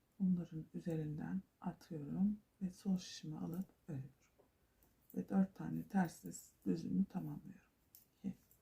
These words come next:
üç, dört. Evet arkadaşlar, bakın ikinci örneğimizde böyle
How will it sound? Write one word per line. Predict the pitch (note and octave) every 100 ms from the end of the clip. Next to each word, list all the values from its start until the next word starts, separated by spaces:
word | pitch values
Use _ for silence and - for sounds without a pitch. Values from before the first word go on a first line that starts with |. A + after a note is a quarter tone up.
| _ _ _ _ _ _ _ - _ -
üç, | F#3 - - - _ _ _ _ _ _ _ _ _ _ _ _ _
dört. | F3+ - _ _ - _ _ -
Evet | F#3 F3+
arkadaşlar, | E3+ E3+ - E3 - D#3+
bakın | F3 - -
ikinci | G3 F#3+ F3+
örneğimizde | F3 E3 D#3+ D#3+ D#3+ - D#3+ - _ - - - _ _ _
böyle | F#3+ E3 D3 F3+ A#3+